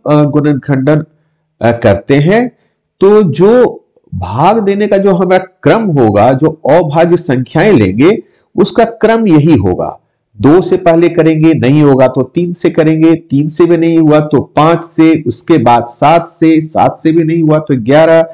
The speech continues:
ग्यारह के बाद तेरह, तेरह के बाद सत्रह, इसी क्रम में हम चलते चले जाएंगे, है ना।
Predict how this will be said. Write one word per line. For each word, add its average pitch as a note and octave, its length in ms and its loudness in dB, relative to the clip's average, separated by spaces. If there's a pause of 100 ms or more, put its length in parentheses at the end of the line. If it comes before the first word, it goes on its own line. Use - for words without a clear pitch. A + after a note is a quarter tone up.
(260)
ग्यारह D3 340 2
के D#3 180 -2
बाद D3 400 0
तेरह, D#3 400 4 (380)
तेरह D3+ 220 2
के D#3 160 0
बाद D3 200 0
सत्रह, E3 680 0 (600)
इसी B3+ 200 2
क्रम B3 280 -2
में A#3+ 100 2
हम A#3+ 160 0
चलते F3+ 360 0
चले C3 280 0
जाएंगे, E2+ 440 -6 (580)
है A#3 40 -4
ना। C4 160 -8